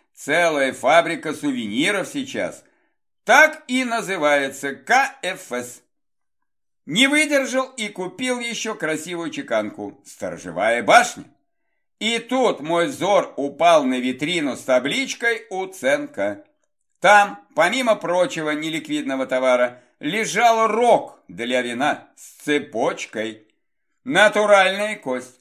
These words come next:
ручная чеканка, обрамление мельхиор. Декоративная инкрустация и цена смешная. Четыре рубля двадцать восемь копеек. Вот как они так высчитали-то до копейки?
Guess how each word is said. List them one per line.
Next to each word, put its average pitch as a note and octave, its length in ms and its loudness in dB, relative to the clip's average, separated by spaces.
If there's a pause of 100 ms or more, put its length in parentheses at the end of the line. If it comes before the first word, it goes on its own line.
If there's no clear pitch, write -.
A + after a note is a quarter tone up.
ручная E3 800 0
чеканка, A#2 800 -2 (500)
обрамление F#3 920 4
мельхиор. D#3+ 800 0 (1200)
Декоративная C4 1300 2 (100)
инкрустация G#3+ 1080 -2
и B3 280 -8
цена A#3 420 -2
смешная. C3+ 760 -4 (220)
Четыре A2 460 -6
рубля C#3+ 600 0
двадцать A2+ 480 -6
восемь E3+ 340 -8
копеек. F#2+ 520 -8 (280)
Вот B3 320 2
как C#4+ 320 8
они D3 220 2
так - 240 -4
высчитали-то A2+ 680 -8
до A2 100 -8
копейки? C#3+ 640 -6